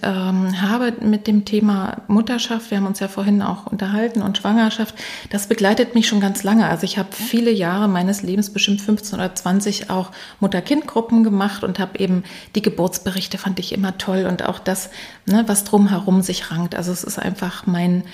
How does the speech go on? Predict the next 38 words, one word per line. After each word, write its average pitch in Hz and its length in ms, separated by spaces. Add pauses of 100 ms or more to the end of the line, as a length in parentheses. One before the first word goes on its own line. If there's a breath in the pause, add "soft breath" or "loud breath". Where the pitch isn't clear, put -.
(400 loud breath)
äh, 190 180
sozusagen 175 600 (260)
mein 180 240
Special. 277 520 (460 loud breath)
Und 226 280
durch 226 180
die 208 120
Erfahrung, 240 560
weil 196 200
ich - 180
selber 214 420
tatsächlich 202 500
drei 175 260
Fehlgeburten 180 720
hatte, 233 280 (180)
das - 160
erzähle 208 380
ich 202 100
dann 190 180
auch - 300 (180)
in 202 160
der, 190 100
in 196 200
dieser 180 200
Folge 202 360
von 196 220
meinem 185 180
Podcast 202 460
da 185 180
auch - 80
sehr - 240
ausführlich, 226 440 (560 loud breath)
habe 214 180
ich 247 120
eben 220 200
selber 202 340
gemerkt, 185 760
ähm, 185 500